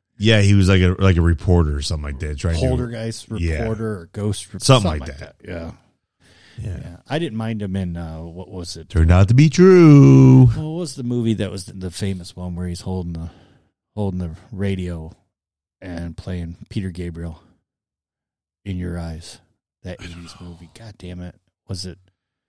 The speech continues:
Speaker 1: Oh, you know what else movie I liked him in? There was, like, a movie where, another movie he was in a hotel. And I'd, I'll have to look at the, I can't remember. It's been so long.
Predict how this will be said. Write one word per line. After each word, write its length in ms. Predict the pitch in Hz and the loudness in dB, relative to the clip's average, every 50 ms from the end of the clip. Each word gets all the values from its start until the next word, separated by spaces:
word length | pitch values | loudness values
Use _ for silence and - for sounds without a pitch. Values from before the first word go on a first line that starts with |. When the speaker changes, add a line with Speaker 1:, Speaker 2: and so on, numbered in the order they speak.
| _ _ _ 123 | _ _ _ -4
Speaker 1:
Oh, 60 | 123 | -2
you 140 | 127 123 123 | 0 0 2
know 80 | 143 | 0
what 120 | 147 156 143 | 2 2 2
else 220 | 131 127 123 - | 2 2 0 0
movie 260 | 127 127 131 123 123 | 0 2 2 4 4
I 60 | 123 117 | 4 4
liked 240 | 117 117 113 - | 4 2 2 0
him 160 | - 120 110 117 | 0 0 2 2
in? 300 | 120 120 110 113 104 - - | 2 2 0 -2 -6 -10 -6
There 100 | 104 101 | -4 -2
was, 160 | 98 95 87 | 0 0 0
like, 160 | 90 82 78 98 | 0 -2 -4 -6
a 100 | 98 - _ _ _ 98 | -10 -12 _ _ _ -6
movie 200 | 107 107 104 101 | -4 -2 0 0
where, 240 | 95 92 95 92 - _ - | 0 0 0 -2 -6 _ -4
another 300 | 90 87 107 110 107 95 | 0 2 2 2 2 2
movie 280 | 90 87 87 82 82 | 0 0 0 0 -2
he 100 | 78 82 85 | -2 -2 -2
was 140 | 82 78 78 | -4 -4 -4
in 120 | 78 76 | -6 -6
a 20 | |
hotel. 580 | 76 82 82 73 - - 82 76 73 - - _ _ _ _ _ _ _ _ _ _ _ _ _ _ _ _ _ _ _ _ _ _ _ _ _ _ _ _ _ _ - | -6 -6 -6 -6 -8 -10 -14 -16 -16 -20 -20 _ _ _ _ _ _ _ _ _ _ _ _ _ _ _ _ _ _ _ _ _ _ _ _ _ _ _ _ _ _ -6
And 720 | 95 92 90 87 85 82 80 78 78 78 78 78 78 71 _ _ _ _ _ _ _ _ _ _ _ _ _ _ _ _ _ _ _ _ _ _ - | -4 -2 -2 -2 -4 -4 -6 -8 -10 -12 -14 -16 -18 -20 _ _ _ _ _ _ _ _ _ _ _ _ _ _ _ _ _ _ _ _ _ _ -14
I'd, 260 | - - 107 101 - | -12 -10 -10 -10 -12
I'll 80 | - - | -12 -12
have 180 | 107 127 131 - | -12 -12 -10 -8
to 80 | 120 | -8
look 180 | 110 113 104 107 | -8 -6 -6 -8
at 80 | 85 | -10
the, 140 | - 87 76 - _ _ _ _ _ - - - - - | -12 -14 -18 -20 _ _ _ _ _ -20 -20 -18 -18 -18
I 60 | - | -20
can't 300 | - - - 139 - - | -18 -14 -14 -14 -14 -14
remember. 320 | 117 104 107 110 101 87 | -12 -12 -10 -10 -10 -12
It's 100 | 78 78 | -14 -14
been 180 | - - 110 101 | -16 -14 -14 -14
so 140 | - - 80 | -14 -16 -16
long. 420 | 78 76 87 85 80 73 71 | -16 -14 -14 -14 -14 -16 -18